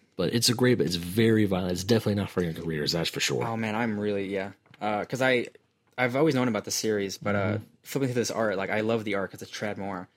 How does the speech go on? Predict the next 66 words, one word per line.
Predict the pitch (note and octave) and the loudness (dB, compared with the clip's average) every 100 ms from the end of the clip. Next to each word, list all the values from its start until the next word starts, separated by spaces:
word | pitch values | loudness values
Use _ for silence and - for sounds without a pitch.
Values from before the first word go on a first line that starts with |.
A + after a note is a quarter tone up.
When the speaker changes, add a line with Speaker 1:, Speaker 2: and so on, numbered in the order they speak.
| _ | _
Speaker 2:
but | A2 | -2
Speaker 1:
Yeah. | - | 0
Speaker 2:
it | C3 | 0
is | B2 | -2
disgusting, | G2 F#2 - - A2 F#2 - G2 F2 F2 F#2+ F#2 | -4 -8 -6 -6 -6 -6 -6 -8 -12 -10 -8 -4
and | A2+ | -4
that | A2 | -4
is | - | 0
Speaker 1:
Bl-, | B2 | 0
Speaker 2:
dope. | F#2+ F#2 - | 0 -4 0
Speaker 1:
blood-wise, | G#2+ F#2+ D#2+ D2 | 2 2 -2 -2
yeah. | E2 D#2+ F2 | -2 -2 0
Speaker 2:
Oh, | A2+ | 2
yeah. | G2+ G2 F#2 | 2 0 -2
Speaker 1:
But | - | -4
actually, | E3+ F3 C#3 | -2 0 0
it's | A#2+ | 2
really | A#2 G2 | 2 2
funny. | - G#2+ | 0 2
Speaker 2:
Like, | D3 | 2
dude, | D#3+ D#3+ | 2 2
like, | B2+ | 2
there's | D3 | -2
people's | - F3 C#3+ | -2 -4 -2
heads | D3 C#3 | -2 0
getting | D#3+ D#3 | 0 0
ripped | D#3 D#3 | 0 -2
off | D#3+ D#3+ | -2 -2
and, | C#3+ | -4
like, | A#2+ | -2
cut | - | -2
in | G#2+ | 0
Speaker 1:
Mm-hmm. | A2 | 0
Speaker 2:
half, | C3 C3 | 0 -2
and, | |
like, | A#2+ | -4
their | G#2+ | -4
bodies | G#2+ G#2+ A2+ | -6 -2 -2
are | A2+ | -4
punched | - B2 - | -4 -6 -4
through, | C3+ | -6
and | A#2 | -4
you | |
see | G#2 | -4
all | A2+ | -6
their | G2 | -6
organs. | F#2 A2 A#2+ B2+ A#2+ | -4 -4 -4 -6 -4
Like, | G#2 | 0
it's | G#2+ | 2
Speaker 1:
Mm-hmm. | G#2+ A2+ | 2 0
Speaker 2:
great. | - - | -4 -4
Speaker 1:
But | A#2 | 0
actually, | D#3 D3+ | 2 2
it's | A#2+ | 2
funny. | - A2+ | 2 2
There's | G2+ F#2 | 2 2
this | F2 | 0
little | B2 A2 | 2 2
tidbit | - A#2 G2 F2+ E2 _ _ | 2 0 2 0 -2 _ _
that, | G#2+ F#2+ F#2 | 0 2 0
um, | F#2 F#2 F2 F2 A2 | 0 0 0 -2 -4
the | A2+ | -4
high | F2 A#2+ | 0 2
school | A#2 - C3 C3 C3 | 2 0 2 0 0
that, | G#2 G2+ | 0 2
um, | F#2+ F#2 E2+ D#2+ | 2 0 0 -2